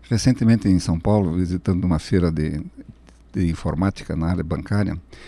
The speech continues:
conversando com algumas pessoas, eu fiz a seguinte pergunta. Eu sei que, vamos dizer assim, a tecnologia cria muitos empregos e hoje, inclusive, em alguns setores a gente sente falta dessas pessoas. Isso é verdade, é ve-, absolutamente verdade.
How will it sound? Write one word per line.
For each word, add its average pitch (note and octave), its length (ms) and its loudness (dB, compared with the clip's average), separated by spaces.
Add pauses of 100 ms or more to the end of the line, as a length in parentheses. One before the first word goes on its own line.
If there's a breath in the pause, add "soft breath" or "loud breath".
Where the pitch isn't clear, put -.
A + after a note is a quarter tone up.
(160 loud breath)
conversando G2 500 2
com F2 120 -2
algumas F2 260 -2
pessoas, G2 420 -2
eu G#2 80 2
fiz G#2 200 -2
a G2+ 80 0
seguinte G#2 340 -2
pergunta. F2 460 2 (720 soft breath)
Eu A2 140 2
sei C3+ 340 6
que, - 220 0 (320)
vamos F#2+ 540 -2
dizer F2 140 2
assim, F2 120 -2
a F2+ 60 -2
tecnologia G2 640 2
cria G#2 280 2
muitos G2 360 2
empregos F2 560 0 (100)
e F#2 160 2
hoje, F#2+ 160 2
inclusive, F2+ 380 -2
em F#2 40 4
alguns F2 240 2
setores F#2+ 360 0
a - 20 0
gente F#2+ 140 -4
sente - 280 -6
falta F#2+ 380 0
dessas E2+ 320 -8
pessoas. - 580 -8 (600 soft breath)
Isso - 160 -2
é F#2 40 2
verdade, G2+ 460 2
é F2 140 -4
ve-, F2+ 180 0
absolutamente F#2 680 -2
verdade. F2+ 460 0